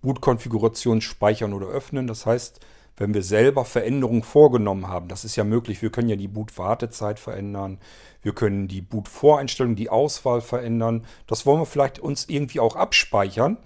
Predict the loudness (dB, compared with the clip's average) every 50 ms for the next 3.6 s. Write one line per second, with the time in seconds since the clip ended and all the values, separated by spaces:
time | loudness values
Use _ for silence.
0 | -20 -20 -20 -16 -12 -6 -4 -4 -4 -2 -4 -4 -4 -2 0 0 2 0 0 0
1 | -2 -6 -6 -2 -2 -2 -2 -2 -4 -2 -2 -2 -2 -2 -4 -6 -6 -6 -6 -4
2 | -2 -2 -2 -2 -4 -8 -10 -8 -8 -8 -6 -6 -6 -6 -6 -8 -10 -6 -2 0
3 | 0 0 0 0 -6 -6 -6 -8 -12 -12 -12 -12